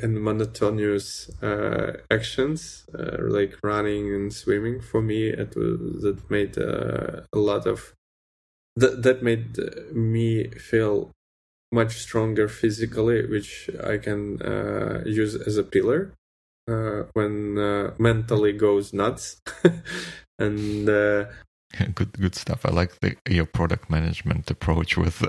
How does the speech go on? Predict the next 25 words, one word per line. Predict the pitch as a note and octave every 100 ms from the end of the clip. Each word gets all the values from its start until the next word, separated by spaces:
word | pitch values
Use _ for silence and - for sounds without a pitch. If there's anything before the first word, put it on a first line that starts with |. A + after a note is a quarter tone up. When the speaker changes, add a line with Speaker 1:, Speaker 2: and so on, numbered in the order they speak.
| -
Speaker 2:
uh, | F2+ E2+ - -
to, | F2
to | - F#2+
relationship | C#2+ G2 - G2 F#2 G2+ F#2+
with | F2+ - -
M | F2+ E2+
V | E2+ F#2
Ps | - G#2 G2+
and | F2+ F2+
stuff | - - F2+ - _ - - - E2+ -
like | F2+ F#2
<laughs> | F2+ -
that. | G#2 F2 - - - - - - - -
I |
hope | F#2+ A2+ A#2+ G#2+
that | G#2 G2
this | F#2+ -
conversations, | - F#2 F#2 - F#2+ - F#2+ - - -
kind | - E2+
of | -
conver-, | F2 F2+ -
this | - A2 -
conversation | F2+ F2+ - F2 - E2
will | E2
help | - E2+ F2+ -